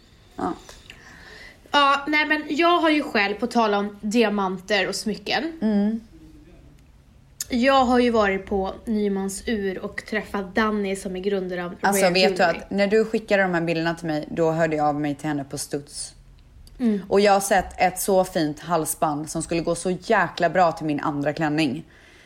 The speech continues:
Speaker 2: Men alltså, när du tittar på hennes kollektion,
Speaker 1: Då
Speaker 2: ser
Speaker 1: vill jag ha
Speaker 2: inte du
Speaker 1: allt,
Speaker 2: Vans?
Speaker 1: ja.
Speaker 2: Nej, men ser du inte, ser du inte Vans? För att det är diamanter, men det har edge.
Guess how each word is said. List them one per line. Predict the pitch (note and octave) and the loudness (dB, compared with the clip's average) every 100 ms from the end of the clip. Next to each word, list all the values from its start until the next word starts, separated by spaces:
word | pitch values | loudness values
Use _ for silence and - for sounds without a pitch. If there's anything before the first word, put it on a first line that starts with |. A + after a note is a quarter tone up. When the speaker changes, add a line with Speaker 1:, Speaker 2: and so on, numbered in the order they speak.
| - | -6
Speaker 2:
Men | D4+ E4 | 0 2
alltså, | E4 E4 | 2 2
när | E4+ | 4
du | F#4+ | 4
tittar | E4 C#4 - D4 | 2 -2 -2 0
på | B3 | 2
hennes | A3+ G3+ G3 | 2 0 -4
kollektion, | - G3+ G3 B3+ G3 A3+ C#4 - - - - | -4 -4 -2 0 0 -2 -6 -12 -20 -16 -2
Speaker 1:
Då | G#3 | 2
Speaker 2:
ser | G#3 | 6
Speaker 1:
vill | F3 | 6
jag | F#3 | 6
ha | E3+ E3 | 6 4
Speaker 2:
inte | G3 | 4
du | B3 | 2
Speaker 1:
allt, | E3 | 0
Speaker 2:
Vans? | D3 E3 - | -2 -6 -10
Speaker 1:
ja. | - _ - | -16 _ -4
Speaker 2:
Nej, | D4+ | 0
men | D#4+ | 0
ser | D#4+ E4 E4+ | 2 2 2
du | |
inte, | D4+ C#4 A#3 C#4 | 0 -2 -2 -2
ser | D#4+ | 0
du | D4+ | 0
inte | C4 | 0
Vans? | A#3+ D#4 G#3 - G3+ - - | 0 0 0 -4 -8 -8 -2
För | |
att | C#4 - - - | -2 -2 -12 -10
det | A#3 D4+ C4+ E4 | 0 0 2 2
är | E4+ E4 - | 0 -2 -12
diamanter, | - A#3 C#4 C4 C#4 D4+ D4 - G#3 G3+ A3 | -8 -2 0 2 2 0 -2 -2 0 0 -2
men | A3 B3 | 0 0
det | A3+ | 2
har | B3+ B3+ B3+ | 2 0 -2
edge. | D4 B3 F#3 - | -2 -2 -4 -10